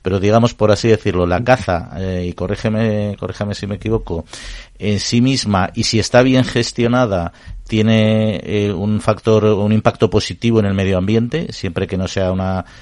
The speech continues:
sobreexplotación o como estamos hablando de este estilo. Evidentemente el factor económico yo creo que no es discutible, es una,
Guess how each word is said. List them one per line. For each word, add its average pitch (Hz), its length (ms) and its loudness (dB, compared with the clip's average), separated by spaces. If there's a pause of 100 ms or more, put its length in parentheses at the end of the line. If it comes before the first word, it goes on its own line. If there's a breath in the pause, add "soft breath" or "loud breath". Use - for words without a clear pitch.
(100 loud breath)
sobreexplotación 90 720 -2
o 90 60 -2
como 85 200 -4
estamos 90 260 -6
hablando 90 240 -2
de 90 60 0
este 90 160 -6
estilo. 117 260 -2
Evidentemente 101 460 0
el 82 40 -2
factor 92 280 -2
económico 92 480 -2
yo 87 100 0
creo 90 160 -2
que 90 100 -6
no 87 120 -2
es 80 80 -4
discutible, 104 600 0
es 82 140 -2
una, 85 300 -4